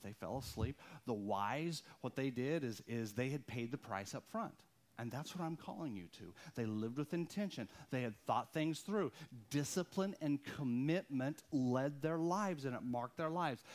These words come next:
They planned to have plenty of oil and to be ready just in case, so they would not miss the bridegroom coming. The foolish, they didn't live with this same type of intention. Again,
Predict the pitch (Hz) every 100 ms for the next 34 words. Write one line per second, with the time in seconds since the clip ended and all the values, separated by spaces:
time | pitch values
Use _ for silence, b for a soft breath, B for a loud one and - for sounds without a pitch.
0 | 160 143 139 - - 156 196 247 208 180
1 | 151 165 143 156 151 - 175 165 214 202
2 | 139 139 143 160 B 160 160 143 151 135
3 | 180 170 175 120 123 - 185 185 185 226
4 | 135 - - B - 156 127 156 175 165
5 | 151 156 175 175 147 147 - 175 151 165
6 | 175 135 117 104 120 107 104 B B B
7 | B B 196 - - 277 339 247 208 -
8 | - 143 - 285 277 269 233 240 - 175
9 | 240 294 262 202 202 185 202 - 208 202
10 | 160 165 185 214 220 262 269 185 151 156
11 | 202